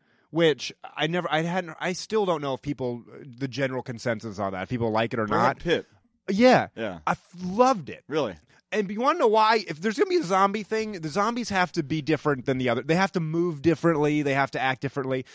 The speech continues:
Speaker 1: And in World War Z, you know, the scenes where they're, like, climbing the walls on top of each other and shit. Like, I've never seen that before. It was amazing. I thought it was really cool. But again, uh, if, uh, everyone might disagree with me, but I, I like it. I also like terrible movies.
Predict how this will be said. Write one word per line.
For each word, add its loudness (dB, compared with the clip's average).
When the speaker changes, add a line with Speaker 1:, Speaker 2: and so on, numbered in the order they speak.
Speaker 1:
And -2
in -4
World 4
War 2
Z, -6
you -6
know, -2
the -4
scenes -4
where -2
they're, 2
like, 0
climbing -2
the 4
walls 8
on 0
top 2
of 4
each -2
other 6
and 2
shit. 4
Like, -6
I've 0
never -4
seen -6
that -4
before. -2
It 0
was -4
amazing. -8
I -4
thought -2
it -4
was -6
really -6
cool. -8
But 0
again, 0
uh, -10
if, 0
uh, -4
everyone -2
might -6
disagree -6
with -8
me, -10
but -4
I, 2
I 6
like 0
it. -6
I 6
also 4
like 2
terrible -4
movies. -10